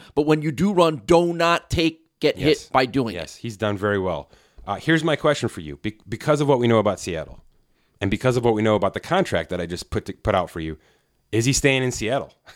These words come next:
Speaker 2: <laughs> Is he here in two, three years? Is he in Seattle in two, three years?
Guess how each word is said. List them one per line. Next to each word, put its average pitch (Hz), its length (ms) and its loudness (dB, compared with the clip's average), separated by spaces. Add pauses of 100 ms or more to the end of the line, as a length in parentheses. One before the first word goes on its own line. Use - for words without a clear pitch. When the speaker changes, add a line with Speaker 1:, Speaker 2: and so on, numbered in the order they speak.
Speaker 2:
<laughs> - 640 -20
Is 110 120 -8
he 175 140 -2
here 160 240 4
in 135 80 2
two, 156 220 -4
three 123 240 -2
years? 92 400 -6 (960)
Is - 120 -12
he 110 100 -4
in 123 80 -2
Seattle 107 380 2
in 92 60 -2
two, 98 180 -2
three 95 200 -2
years? 69 360 -6